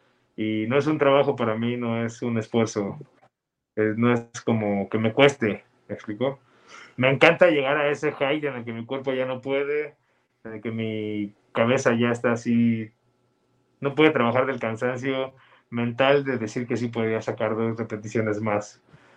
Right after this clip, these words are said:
o correr dos veces más a la cuerda. <clears throat> Que además esa es la cosa, eh,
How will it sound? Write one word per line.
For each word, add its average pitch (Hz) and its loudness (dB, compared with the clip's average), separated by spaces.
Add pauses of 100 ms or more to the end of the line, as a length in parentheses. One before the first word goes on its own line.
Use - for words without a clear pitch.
(240)
o 101 2
correr 117 4
dos 117 4
veces 113 -2
más 110 0
a 107 2
la 92 -2
cuerda. 101 -4 (1120)
<clears throat> 240 6 (800)
Que - 8
además 156 8
esa 147 0
es 135 -6
la 131 2
cosa, 147 -2 (300)
eh, 123 0